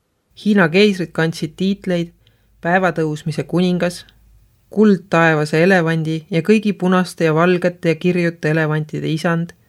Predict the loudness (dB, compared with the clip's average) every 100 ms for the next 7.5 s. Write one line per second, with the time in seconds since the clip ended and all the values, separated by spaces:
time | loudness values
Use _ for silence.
0 | _ _ _ _ -2 0 0 -2 -4 -4
1 | -6 -10 -14 _ _ _ _ _ _ _
2 | _ _ _ _ _ _ -4 2 4 4
3 | 2 2 2 4 4 4 0 -4 -2 0
4 | 0 0 2 0 -2 -2 -2 -2 -4 -8
5 | -12 _ _ -10 -6 -2 -2 0 0 0
6 | -4 -2 0 -2 -2 -2 -2 -2 -2 -2
7 | 0 -2 -2 -4 -6